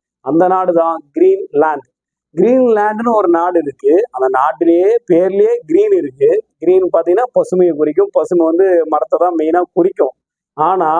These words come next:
அந்த நாட்டுல பாத்தீங்கன்னா ஒரே ஒரு மரம் கூட இல்லையாங்க. இதுக்கு அடுத்தபடியா பாத்தீங்கன்னா கத்தார் நம்ம பக்கத்துல தான் இருக்கு. So, இந்த கத்தார்லயே வந்து பாத்தீங்கன்னா ஒரு மரம் கூட இல்ல. அங்க உயரமான பில்டிங் எக்கச்சக்கமா நம்ம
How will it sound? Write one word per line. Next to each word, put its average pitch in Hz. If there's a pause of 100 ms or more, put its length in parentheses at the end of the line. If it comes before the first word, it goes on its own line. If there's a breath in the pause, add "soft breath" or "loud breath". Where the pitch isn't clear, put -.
(160)
அந்த 147
நாட்டுல 160
பாத்தீங்கன்னா 139 (240)
ஒரே 175 (180)
ஒரு 190
மரம் 170
கூட 175
இல்லையாங்க. 151 (640)
இதுக்கு 208
அடுத்தபடியா 220
பாத்தீங்கன்னா 165 (160)
கத்தார் 170 (580)
நம்ம 151 (100)
பக்கத்துல 160
தான் 170
இருக்கு. 151 (140)
So, -
இந்த 151 (140)
கத்தார்லயே 247
வந்து 202
பாத்தீங்கன்னா 147 (460)
ஒரு 208 (180)
மரம் 185
கூட 185
இல்ல. 147 (320)
அங்க 185
உயரமான 202 (160)
பில்டிங் 226
எக்கச்சக்கமா 180
நம்ம 165